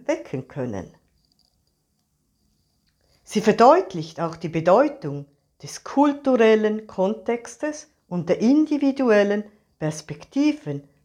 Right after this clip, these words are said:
bei der Interpretation von Kunst. Daher lohnt es sich, tiefer in die Psychologie der Kunst einzutauchen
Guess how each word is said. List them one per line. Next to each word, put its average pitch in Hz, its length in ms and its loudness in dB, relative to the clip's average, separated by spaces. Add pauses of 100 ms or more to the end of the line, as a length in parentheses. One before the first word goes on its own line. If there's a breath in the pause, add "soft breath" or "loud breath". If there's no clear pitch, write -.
bei 165 100 -2
der 165 180 -4
Interpretation 208 1200 0 (100)
von 262 180 -6
Kunst. - 600 -4 (1900)
Daher 285 460 4
lohnt 311 340 2
es 165 160 -6
sich, - 280 -14
tiefer 285 540 0
in 165 140 -8
die 165 120 -8
Psychologie 277 760 0
der 196 160 -4
Kunst - 580 -4
einzutauchen 214 1080 -2